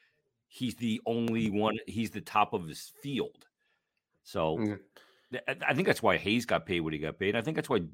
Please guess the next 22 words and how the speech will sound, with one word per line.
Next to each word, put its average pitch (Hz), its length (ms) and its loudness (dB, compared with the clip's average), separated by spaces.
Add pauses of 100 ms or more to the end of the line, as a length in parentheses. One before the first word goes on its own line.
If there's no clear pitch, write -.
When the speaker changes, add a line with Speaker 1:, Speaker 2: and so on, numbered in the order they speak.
(240)
Speaker 1:
J 110 220 0
V 95 160 0
R 151 160 8
got, 71 260 -4
kinda 80 180 -4
got 67 160 -10
paid 80 140 -2
what 76 120 -6
he 71 60 -8
got 65 180 -12
paid 80 260 -2
too. 117 320 -2
I - 500 -20
mean, 101 160 0
J 117 140 4
V 123 100 4
R 110 80 6
wasn't 107 240 2
the 87 80 0
top 87 340 2
that 123 160 2
year, 151 280 -2